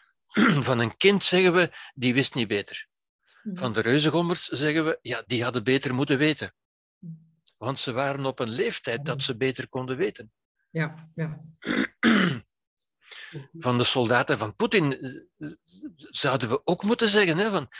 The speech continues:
Speaker 1: dat zijn toch geen robots, dat zijn toch mensen. Die kunnen toch ook zeggen, als die nu eens allemaal tegelijk zouden zeggen, "We doen het niet meer." Ja, dan zou het probleem opgelost zijn, hè? Het, het kwaad zit in het onnadenkend handelen,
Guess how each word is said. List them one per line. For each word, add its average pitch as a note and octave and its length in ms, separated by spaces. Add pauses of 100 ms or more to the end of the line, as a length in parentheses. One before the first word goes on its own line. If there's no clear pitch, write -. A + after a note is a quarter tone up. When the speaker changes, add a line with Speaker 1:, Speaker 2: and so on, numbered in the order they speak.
Speaker 1:
dat B2+ 140
zijn C3+ 200
toch C3+ 160
geen C#3 140
robots, B2 480
dat D#3 120
zijn C#3+ 180
toch D#3+ 160
mensen. E3 420 (460)
Die C#3+ 120
kunnen D3 280
toch - 240
ook F#3+ 200
zeggen, D#3+ 320
als C#3 120
die D3 120
nu D3 100
eens D3+ 140
allemaal F#3 280
tegelijk E3 360
zouden D#3 260
zeggen, D#3+ 280
"We C#3+ 100
doen F3 140
het E3+ 140
niet C3 100
meer." A2 300 (560)
Ja, B2+ 140
dan B2+ 120
zou A#2+ 200
het - 180
probleem B2 400
opgelost - 460
zijn, C3 220
hè? G3+ 60 (640)
Het, - 220
het - 200
kwaad F#3+ 500
zit G3 320
in D3 160
het C3 200
onnadenkend D3+ 760
handelen, B2 420